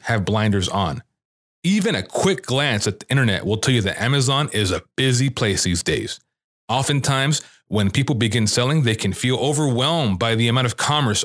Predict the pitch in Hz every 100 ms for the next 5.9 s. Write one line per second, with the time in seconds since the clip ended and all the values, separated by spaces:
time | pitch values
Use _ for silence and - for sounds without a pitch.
0 | 123 123 131 120 - 135 117 110 131 131
1 | 110 101 98 92 80 53 - _ _ _
2 | _ _ _ _ _ - 120 - 123 139
3 | 135 120 - 131 117 104 - - 87 82
4 | - - _ 104 131 127 135 139 160 160
5 | 156 131 117 123 131 113 135 123 87